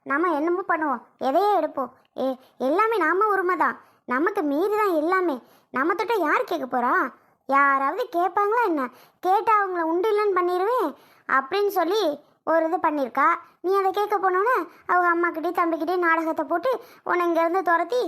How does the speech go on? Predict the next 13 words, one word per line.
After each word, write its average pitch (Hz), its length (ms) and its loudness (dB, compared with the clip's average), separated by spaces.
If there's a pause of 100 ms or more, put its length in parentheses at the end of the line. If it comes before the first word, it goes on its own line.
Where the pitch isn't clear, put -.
(140)
அமுச்சு 302 220 -2
விட்டுட்டா. 233 280 -6 (520)
என்னென்ன 277 340 -2
வேலையெல்லாம் 302 380 2
பண்ணிட்டு 370 300 -2
திரியிறாளுங்க 320 500 -2
பாத்தியா? 269 280 -2 (800)
இதுக்கெல்லாம் 302 400 2
பயந்துட்டு 311 320 0
நம்ம 302 120 0
இங்கேருந்து 294 320 -4
போனோன்னு 302 320 2
வையேன், 269 400 0